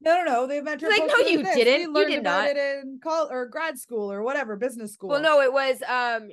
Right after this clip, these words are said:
Speaker 2: she goes, "Oh, Romy was just telling us that she invented Post-its." And she goes,
Speaker 1: No, no,
Speaker 2: "No,
Speaker 1: no.
Speaker 2: you did not." She goes, "Uh, yes, I did." She's like, "No, you didn't. Yes, I did. No, you didn't. Yes, I did." She goes, "Then who did then?" And she goes, "Um, Art Spen-, or Art Fry and so-and-so Spencer, blah, blah, blah, in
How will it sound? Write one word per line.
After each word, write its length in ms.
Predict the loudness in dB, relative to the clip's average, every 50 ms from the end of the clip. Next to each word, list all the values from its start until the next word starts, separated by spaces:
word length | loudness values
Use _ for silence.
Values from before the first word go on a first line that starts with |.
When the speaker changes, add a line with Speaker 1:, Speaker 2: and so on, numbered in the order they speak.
| -20 _ _ _ _ -10
Speaker 2:
she 100 | -4 -4
goes, 120 | -2 -2
"Oh, 160 | 0 0 0 2
Romy 280 | 2 0 0 -2 -4
was 180 | -6 -6 -6 -6
just 140 | -8 -10 -6
telling 260 | -6 -6 -4 -6 -8
us 100 | -8 -6
that 140 | -6 -6 -6
she 160 | -6 -4 -4
invented 360 | -4 -4 -4 -6 -8 -8 -10 -6
Post-its." 480 | -4 -4 -4 -4 -4 -4 -4 -4 -4
And 120 | -8 -12 -12
she 100 | -8 -2
goes, 140 | -2 -2 -2
Speaker 1:
No, 60 | -2 -10
no, 60 | -14 -12
Speaker 2:
"No, 80 | -8 -6
Speaker 1:
no. 100 | -4 -4
Speaker 2:
you 160 | -4 -4 -6
did 200 | -2 -4 -2 -2
not." 220 | -2 -4 -4 -4
She 60 | -4
goes, 180 | -2 -2 -2 -2 -4 -8
"Uh, 40 |
yes, 280 | -4 -2 0 -2 0 0
I 80 | -2 2
did." 180 | 2 2 0 0
She's 120 | -4 -8
like, 160 | -8 -8 -6 -4
"No, 100 | -2 -2
you 160 | -2 -2 -2
didn't. 280 | -6 -8 -8 -8 -8
Yes, 180 | -8 -8 -6 -4
I 60 | -4
did. 200 | 0 0 0 0
No, 80 | 0 -2
you 140 | -2 -2 -2
didn't. 200 | -4 -6 -6 -6
Yes, 100 | -6 -6
I 60 | -4
did." 140 | -4 -4 -6
She 60 | -6
goes, 100 | -6 -4
"Then 120 | -4 -4 -4
who 160 | -4 -6 -4
did 220 | -2 0 0 0 -2
then?" 180 | -4 -6 -8 _ _ _ _ -12
And 140 | -12 -12
she 80 | -8 -4
goes, 160 | -2 -2 -2 -4 _ _ _ _ _ -2
"Um, 380 | 0 2 2 2 0 -2 -8 -18 _ _ _ _ -4 0
Art 300 | 2 2 2 0 -4 -8
Spen-, 320 | -6 -4 -4 -4 -6 -6 -2
or 200 | 0 0 0 2
Art 220 | 0 -2 -2 -2 -6
Fry 280 | -4 -2 0 0 0 -2
and 280 | -4 -6 -8 -8 -8
so-and-so 360 | -10 -10 -8 -8 -8 -8 -8
Spencer, 480 | -8 -6 -6 -6 -4 -4 -6 -6 -4 0
blah, 200 | 0 0 0 2
blah, 220 | 0 0 -2 -2
blah, 240 | 0 0 2 2 2
in 440 | 2 0 -4 -8 -8 -8 -12 -14